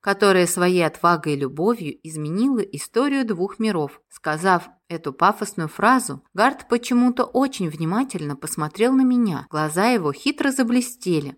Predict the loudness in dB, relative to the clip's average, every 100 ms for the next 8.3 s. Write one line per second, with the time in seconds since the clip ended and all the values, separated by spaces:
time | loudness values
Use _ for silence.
0 | _ -6 0 2 2 0 -2 0 0 4
1 | 4 4 2 0 2 4 6 6 4 4
2 | 4 4 2 -2 -2 -2 _ -8 -6 -4
3 | -2 2 2 2 0 -2 0 2 2 0
4 | -2 -2 -2 -6 -20 _ -20 -6 2 4
5 | 4 4 0 0 0 0 0 -6 _ -6
6 | -2 -2 -2 -2 0 2 2 2 -2 -6
7 | -2 0 2 0 -2 -6 -8 -6 -4 -2
8 | -2 -4